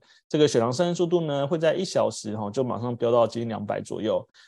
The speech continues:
但同一个人呢，他只是把前面的顺序改了，他改成先吃菜肉，再吃饭呢，诶，他血糖速度就是很稳定的哦，就维持在一百到一百二之间，然后在两小时内可能才到一百四。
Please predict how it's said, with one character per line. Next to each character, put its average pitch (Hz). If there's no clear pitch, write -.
但 202
同 165
一 202
个 180
人 127
呢， 123
他 151
只 117
是 135
把 107
前 -
面 151
的 135
顺 135
序 139
改 98
了， 95
他 127
改 117
成 104
先 131
吃 131
菜 123
肉， 117
再 139
吃 131
饭 117
呢， 104
诶， 196
他 254
血 -
糖 120
速 160
度 156
就 151
是 151
很 123
稳 113
定 123
的 110
哦， 107
就 151
维 131
持 123
在 127
一 135
百 110
到 117
一 120
百 101
二 110
之 107
间， 101
然 101
后 101
在 135
两 113
小 110
时 98
内 113
可 107
能 95
才 101
到 110
一 113
百 101
四。 -